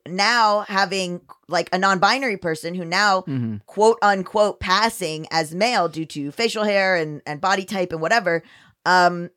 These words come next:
Speaker 1: now dresses super femme and
Speaker 2: Uh-huh.
Speaker 1: has written about feeling comfortable doing that now because of certain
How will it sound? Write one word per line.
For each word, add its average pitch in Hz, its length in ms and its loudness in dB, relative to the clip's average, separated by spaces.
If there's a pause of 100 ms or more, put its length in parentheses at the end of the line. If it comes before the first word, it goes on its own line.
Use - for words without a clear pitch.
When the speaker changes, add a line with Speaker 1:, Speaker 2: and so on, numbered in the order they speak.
(100)
Speaker 1:
now 226 320 4
dresses 226 440 0
super 175 540 -2
femme 196 460 0 (480)
and 202 220 2
Speaker 2:
Uh-huh. 208 100 -4
Speaker 1:
has 196 200 2
written 240 280 0
about 180 340 4
feeling 196 260 -6
comfortable 202 540 -2
doing 208 300 -6
that 147 260 -4
now 160 240 0
because 160 400 -4
of 160 60 -14
certain 170 280 -4